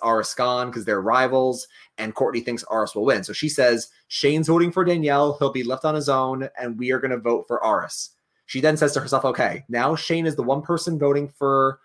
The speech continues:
um, Danielle, and Terry and Courtney are the two voting for Aris. So there's three left, me,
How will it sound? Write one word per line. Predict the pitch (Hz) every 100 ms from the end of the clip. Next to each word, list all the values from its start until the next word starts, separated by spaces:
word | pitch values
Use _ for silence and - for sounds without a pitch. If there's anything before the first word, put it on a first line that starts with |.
| _ _ _ -
um, | 131 131 123 120 120
Danielle, | 127 131 120 104 117 156 _ _ _ _ _ _ _ 123
and | 123 123 120 120
Terry | 139 147 143
and | 135
Courtney | 120 156 143
are | 127
the | 117
two | - 135 127 123 -
voting | 117 120 120
for | 117 - 117 110 110 107 107 - _
Aris. | 139 135 95 87
So | - 120
there's | 117 110
three | - 139
left, | 135 101 - 107
me, | 117 139 180 196